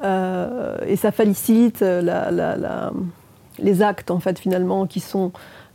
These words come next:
euh, la, la finalisation de leur, euh, de leur envie de souscription ou de, ou de projet, mais qui sont juste, euh, une matérialisation administrative.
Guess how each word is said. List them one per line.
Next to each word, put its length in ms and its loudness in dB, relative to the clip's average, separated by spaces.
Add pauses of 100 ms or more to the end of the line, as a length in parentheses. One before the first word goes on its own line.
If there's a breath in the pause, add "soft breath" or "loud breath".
euh, 640 -4 (480)
la, 220 -2
la 140 2
finalisation 720 4
de 100 4
leur, 300 2
euh, 380 2 (280)
de 320 -6
leur 200 0
envie 220 2
de 100 -4
souscription 840 -2
ou 60 2
de, 260 -2 (440 loud breath)
ou 120 -2
de 120 2
projet, 600 2 (540 loud breath)
mais 460 0
qui 180 -8
sont 320 2
juste, 380 0
euh, 220 2
une 100 0
matérialisation 800 0
administrative. 1000 0